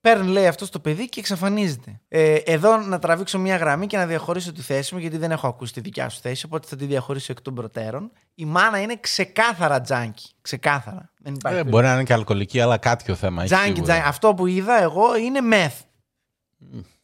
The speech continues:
Speaker 1: Η meth που είχε τα, οι meth addicts που είχε στο Breaking Bad ήταν ολόιδιοι.
Speaker 2: Ε, τα δόντια της ήταν
Speaker 1: Λοιπόν.
Speaker 2: πολύ καλά για meth.
Speaker 1: Meth, meth. Απλά δεν είναι meth είκοσι χρόνια. Αυτό.
Speaker 2: Τέλος
Speaker 1: Μια,
Speaker 2: πάντων.
Speaker 1: μια τετραετία meth άνετα την έχει κάνει. Η αδερφή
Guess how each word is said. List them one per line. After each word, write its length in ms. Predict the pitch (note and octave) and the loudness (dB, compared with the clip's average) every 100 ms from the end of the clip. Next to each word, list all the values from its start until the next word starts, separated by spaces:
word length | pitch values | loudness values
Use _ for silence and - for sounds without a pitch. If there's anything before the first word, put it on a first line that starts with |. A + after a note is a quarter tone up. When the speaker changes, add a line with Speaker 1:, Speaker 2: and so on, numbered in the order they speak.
| _ _ | _ _
Speaker 1:
Η 140 | - E3+ F#3+ | -6 0 2
meth 220 | G3+ G3 | 2 0
που 100 | - | -4
είχε 120 | F#3 F3 | -6 0
τα, 280 | D#3+ D#3 | 0 0
οι 160 | D3+ D3+ | -2 -2
meth 160 | F3+ F#3 E3+ E3+ | -2 0 2 2
addicts 260 | D3 - - | -2 -12 -12
που 80 | D#3+ | -10
είχε 160 | D3+ | -10
στο 320 | C#3 C3+ B2+ B2+ | -8 -6 -4 -2
Breaking 280 | D3+ - C3+ G#3+ | -4 -2 -6 0
Bad 220 | F#4+ C#4+ | 0 0
ήταν 200 | - A#3+ | -4 0
ολόιδιοι. 600 | A3+ G#3 D#3 C3 A#2+ A2 _ _ _ C#2 G2 | 4 6 6 2 -6 -12 _ _ _ -10 -4
Speaker 2:
Ε, 260 | A#2+ C3+ | 0 0
τα 180 | C3+ F#2 | 2 2
δόντια 260 | G#2 A2 G2+ | 4 4 2
της 80 | |
ήταν 120 | - G#2+ | 0 2
Speaker 1:
Λοιπόν. 60 | |
Speaker 2:
πολύ 140 | G#2 G#2+ | 2 2
καλά 200 | F2+ F2 | 2 2
για 180 | D#2 D#2 | -2 -4
meth. 240 | D#2+ - - _ _ - C#3+ | -6 -8 -14 _ _ -8 -4
Speaker 1:
Meth, 300 | D3+ - C#3+ | -4 -4 -6
meth. 180 | A2+ - | -8 -6
Απλά 280 | D#3 A#3 A3+ | -4 2 2
δεν 140 | G3+ | 4
είναι 160 | A3 A3+ F#3+ | 2 0 2
meth 220 | A3+ A#3 | 2 0
είκοσι 260 | G#3+ G#3+ - | -6 -8 -6
χρόνια. 360 | - F3+ A#2+ F2+ _ _ _ _ | -2 -2 -2 -12 _ _ _ _
Αυτό. 300 | _ - A#2+ - - - _ _ | _ -18 -16 -16 -20 -20 _ _
Speaker 2:
Τέλος 140 | - F3+ | -8 -2
Speaker 1:
Μια, 80 | F3+ | -2
Speaker 2:
πάντων. 140 | F#3 | 2
Speaker 1:
μια 180 | F#3+ G3 | 0 0
τετραετία 680 | D#3 D#3+ D3+ D3+ G3 D#3 E3 | -2 0 2 0 -2 -2 -2
meth 240 | A#3 - - | -4 -4 -6
άνετα 380 | D#3+ F3 C3+ A2+ | -4 -4 -4 -6
την 120 | B2 | -8
έχει 140 | A2+ | -10
κάνει. 200 | - A2 A2+ _ _ _ _ - - _ | -12 -14 -16 _ _ _ _ -20 -20 _
Η 140 | E3 | 2
αδερφή 520 | F3 D#3+ D#3 C3+ F#3+ | 4 4 2 0 0